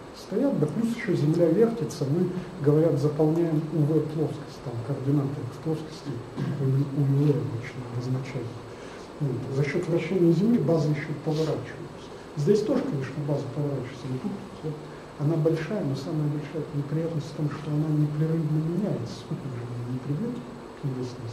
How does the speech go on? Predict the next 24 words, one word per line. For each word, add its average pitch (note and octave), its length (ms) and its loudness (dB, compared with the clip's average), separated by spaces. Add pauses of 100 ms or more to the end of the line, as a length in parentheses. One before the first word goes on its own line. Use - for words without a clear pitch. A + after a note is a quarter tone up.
(120)
свете. A#2+ 240 -6 (800)
Он G3+ 160 4
у A#3+ 80 8
вас - 120 0
летит. B3+ 360 4 (480)
А C#3+ 320 2
это E3 160 2
значит, A3 380 2
накопить G#3+ 480 4
сигнал C#3+ 400 2
вы C3 80 -2
не D3+ 220 4
имеете D3 260 0 (100)
возможности C3+ 600 -6
сколько-нибудь C#3+ 560 -2
долго, B2 300 -2 (180)
потому C3 200 -6
что - 100 -8 (100)
база F#3+ 240 2
будет - 460 -6
другая E3 420 -2 (560)
при C#3 80 -2
длинном C3 720 -2 (140)
накоплении. C3 500 -2